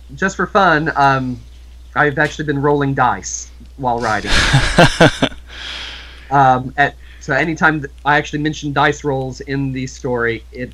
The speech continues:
Speaker 1: actually happened.
Speaker 2: Nice.
Speaker 1: And anytime this one character unleashes the, um, Rod of Wonder,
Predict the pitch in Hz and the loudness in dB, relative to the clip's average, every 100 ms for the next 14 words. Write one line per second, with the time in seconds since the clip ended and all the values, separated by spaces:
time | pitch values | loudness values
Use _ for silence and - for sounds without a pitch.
0 | - 127 120 123 117 101 - 101 - - | -6 -6 -6 -10 -8 -8 -8 -14 -14 -20
1 | - - - 107 101 90 - - - - | -20 -18 -8 0 2 8 8 8 8 8
2 | - - - - - - 165 208 - 196 | 8 4 -10 -20 -20 -2 0 0 2 4
3 | 196 185 151 156 185 180 - 175 170 175 | 4 2 -4 -4 0 -2 2 2 2 2
4 | 165 160 151 160 170 170 160 151 139 - | -2 0 0 -2 -2 -2 0 -2 -6 -18
5 | - 139 135 131 123 - - - - - | -18 -12 -6 -4 -6 -10 -20 -20 -20 -20
6 | - - 123 123 107 104 127 135 151 151 | -20 -12 -4 -4 -4 -6 -2 2 2 2
7 | 135 131 127 135 135 120 98 98 - | 0 -2 -2 0 0 -2 -4 -6 -10